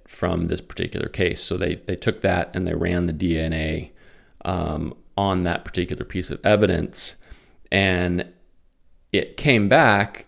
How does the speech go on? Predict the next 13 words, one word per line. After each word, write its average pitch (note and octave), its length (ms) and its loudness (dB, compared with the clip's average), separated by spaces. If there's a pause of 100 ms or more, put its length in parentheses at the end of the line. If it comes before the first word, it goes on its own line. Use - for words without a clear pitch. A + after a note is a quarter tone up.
that F#2 640 0 (580)
the F2+ 640 0
Dubois, F#2+ 840 2 (880)
um, F#2 500 -4 (100)
Robert G#2 360 4
Dubois, F2+ 760 0 (440)
had G2 360 6
zero F#2 840 8 (720)
D G#2 180 4
N F#2 100 2
A F2 360 0 (160)
samples F#2 640 -2
in, F2 400 -2